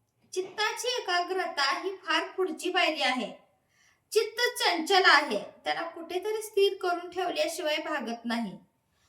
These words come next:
म्हणून ते नामात गुंतवून ठेवावे. नामस्मरण करीत असताना ते नाम आपल्या कानांनी ऐकावे,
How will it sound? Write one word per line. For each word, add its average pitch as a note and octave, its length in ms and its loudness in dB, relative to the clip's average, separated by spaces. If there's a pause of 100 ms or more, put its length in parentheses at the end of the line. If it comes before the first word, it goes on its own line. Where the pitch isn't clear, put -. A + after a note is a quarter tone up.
(160)
म्हणून G4 320 2
ते A#4 220 -2
नामात F4+ 480 4
गुंतवून D#4+ 440 -2
ठेवावे. C4 500 2 (760)
नामस्मरण G4 720 2
करीत G4+ 320 -2
असताना D#4 520 0 (120)
ते F4+ 160 -4
नाम E4+ 280 -2
आपल्या D#4+ 380 -2
कानांनी D#4+ 580 2
ऐकावे, B3+ 600 2